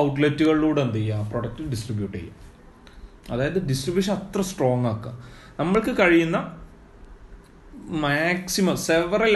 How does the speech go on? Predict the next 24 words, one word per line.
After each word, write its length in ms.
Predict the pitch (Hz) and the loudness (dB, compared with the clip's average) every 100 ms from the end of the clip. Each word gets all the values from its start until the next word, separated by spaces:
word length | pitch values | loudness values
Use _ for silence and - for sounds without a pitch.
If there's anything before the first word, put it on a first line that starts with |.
| 165 | 4
ഔട്ട്ലെറ്റ്സിലൂടെ 680 | 147 151 165 165 170 175 196 | 2 2 2 2 2 2 2
നമ്മളെ 220 | 160 147 147 | 0 0 0
പ്രൊഡക്റ്റ് 300 | 127 113 - | 0 -2 -2
എന്ത് 120 | 131 117 | -2 0
ചെയ്യുക, 280 | 104 104 113 | 0 -2 -2
ഡിസ്ട്രിബ്യൂട്ട് 440 | 127 - 117 110 104 | -4 -2 0 0 -2
ചെയ്യുക. 180 | 85 - - - - | -8 -10 -16 -6 0
അതാണ് 240 | 220 202 180 | 2 4 4
നമ്മുടെ 220 | 143 156 175 151 | 2 0 0 -2
ഇന്റൻസീവ് 460 | 147 170 170 180 165 | 2 2 4 6 6
ഡിസ്ട്രിബ്യൂഷനിൽ 520 | 143 156 143 139 139 | 4 4 4 2 2
നമ്മൾ 160 | 143 123 143 | 0 0 0
ചെയ്യുന്നത്. 320 | 143 98 - - - | -2 -2 -6 -14 -6
ഇത് 80 | - 220 | 2 2
എന്തിനു 280 | 214 208 233 | 4 4 4
വേണ്ടിയിട്ടാണ്, 420 | 220 202 190 160 147 | 6 6 6 4 4
അല്ലെങ്കിൽ 260 | 143 156 165 165 | 4 4 4 6
ഈ 20 | 190 | 6
ഒരു 140 | 190 190 190 - - | 6 4 0 -14 -4
സ്ട്രാറ്റജിയുടെ 560 | - 160 151 165 170 170 | 4 4 6 6 6 6
ഒബ്ജക്റ്റീവ് 420 | 147 139 151 185 175 | 4 2 4 4 6
എന്താണെന്ന് 280 | 156 143 139 | 4 4 2
വെച്ച് 160 | 127 127 | 4 2
കഴിഞ്ഞാൽ 300 | 123 113 | 2 0